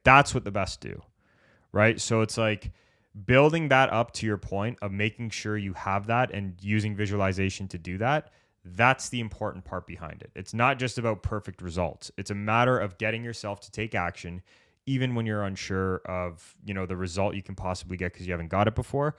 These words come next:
We need you to be sure of your actions. There's a difference, right? So that's what visualization is. And we'll break down the certain types today.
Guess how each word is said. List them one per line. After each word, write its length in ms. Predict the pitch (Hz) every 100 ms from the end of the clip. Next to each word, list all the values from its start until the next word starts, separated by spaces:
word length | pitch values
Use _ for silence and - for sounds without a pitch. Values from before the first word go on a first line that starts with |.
| - _ _ _ -
We 180 | 110 110
need 220 | 110 117
you 60 | 107
to 80 | 104
be 100 | 98
sure 260 | - 95
of 80 | 92
your 160 | 85 78
actions. 560 | 76 - 57 57 - _ _ _ _ _ _ _ _
There's 160 | 95 85
a 40 |
difference, 480 | 85 85 55 - - _
right? 220 | 107 131 - - _ -
So 100 | 113
that's 240 | 147 165
what 200 | 151 151
visualization 680 | 127 123 120 107 98 95 -
is. 80 | 80
And 80 | 82
we'll 80 | 90
break 240 | 104 107
down 160 | 110 101
the 60 |
certain 280 | - 98 76
types 280 | - 85 -
today. 200 | 67